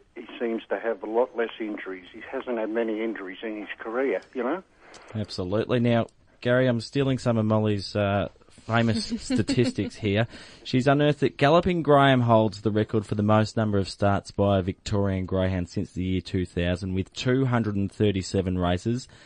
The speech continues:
Speaker 2: In second place at the moment is Miss Minnie Dozer on two hundred and fourteen starts. So Oakland's a bit way back in two oh nine,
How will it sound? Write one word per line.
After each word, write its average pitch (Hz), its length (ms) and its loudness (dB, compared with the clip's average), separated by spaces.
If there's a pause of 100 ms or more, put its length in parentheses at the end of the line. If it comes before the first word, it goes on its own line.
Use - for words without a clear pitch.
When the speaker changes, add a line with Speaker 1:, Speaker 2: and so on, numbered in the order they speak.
(220)
Speaker 2:
In 117 160 2
second 156 520 -2
place 147 320 -2
at - 60 -8
the - 60 -6
moment 120 300 2
is 101 260 0
Miss 120 400 2 (100)
Minnie 110 400 4
Dozer 101 540 4 (260)
on 104 240 0
two 131 260 2
hundred 110 280 0
and 95 140 -2
fourteen 101 480 2
starts. - 460 -4 (340)
So 123 300 8
Oakland's 165 540 4
a 147 60 -2
bit 185 200 -2
way 185 200 0
back 147 280 0
in 143 140 0
two 151 280 4
oh 131 180 8
nine, 123 600 4